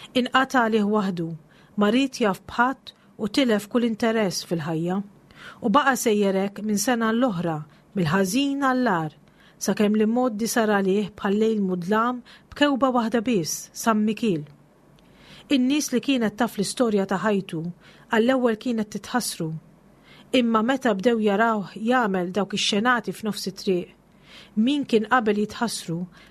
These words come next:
issa beda jidħak bih. Il-ħajja ma tistax tkun aktar ironika milli hi.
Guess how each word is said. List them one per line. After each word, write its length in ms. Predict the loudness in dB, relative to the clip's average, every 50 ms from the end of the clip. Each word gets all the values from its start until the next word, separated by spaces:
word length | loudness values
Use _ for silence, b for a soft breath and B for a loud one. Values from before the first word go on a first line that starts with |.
| B B
issa 300 | -2 0 2 2 2 4
beda 240 | 2 2 4 2 2
jidħak 400 | 2 0 -4 -6 -8 -6 -4 -2
bih. 340 | 0 0 0 0 -2 -6 -10 -20 _ _ _ _ _ _ _ _ b b b b b b b b 0
Il-ħajja 420 | 0 2 2 2 2 4 2 2 2 0
ma 100 | -2 -2
tistax 400 | -4 -8 -4 -2 -4 -4 -4 -4
tkun 180 | -2 0 0
aktar 380 | 0 -2 -2 -2 0 0 0 -2 0
ironika 580 | 0 2 2 2 2 2 0 -2 0 0 0
milli 320 | 2 0 0 0 0 0 2
hi. 120 | 0 0